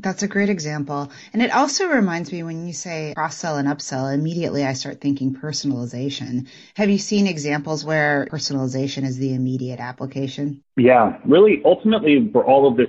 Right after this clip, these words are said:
Speaker 2: talk about segmentation and customer analytics in general, I think that the goal is a type of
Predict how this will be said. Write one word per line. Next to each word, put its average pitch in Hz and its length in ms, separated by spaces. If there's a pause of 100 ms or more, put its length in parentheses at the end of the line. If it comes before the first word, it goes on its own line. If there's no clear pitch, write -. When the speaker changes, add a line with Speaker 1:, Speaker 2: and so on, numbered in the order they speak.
Speaker 2:
talk 110 260
about 101 420
segmentation 107 920
and 147 160
customer 156 380
analytics 117 480
in 107 160
general, 113 420
I 101 140
think 131 260
that 135 160
the 110 80
goal 117 460
is 104 380
a 110 100
type 147 320
of 147 100